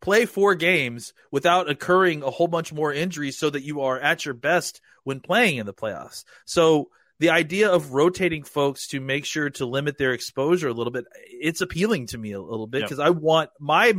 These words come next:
Speaker 1: the most important thing to me is not beating Jacksonville on Sunday.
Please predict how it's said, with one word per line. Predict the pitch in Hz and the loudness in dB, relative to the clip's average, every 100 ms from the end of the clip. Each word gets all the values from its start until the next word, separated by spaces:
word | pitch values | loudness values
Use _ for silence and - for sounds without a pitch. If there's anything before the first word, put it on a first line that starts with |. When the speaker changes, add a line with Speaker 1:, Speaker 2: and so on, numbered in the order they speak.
| 151 | -2
Speaker 1:
the | 147 | -2
most | 185 254 | 0 0
important | 190 220 185 | 0 -2 0
thing | 202 185 | -2 -6
to | 147 | -6
me | 165 208 214 _ _ - | -4 -4 -6 _ _ -6
is | 139 | -2
not | 156 185 123 | 2 2 4
beating | 160 156 135 | 2 2 2
Jacksonville | 135 135 - 117 92 85 - | 0 0 -2 -14 -12 -12 -10
on | 104 | -10
Sunday. | - 98 | -8 -10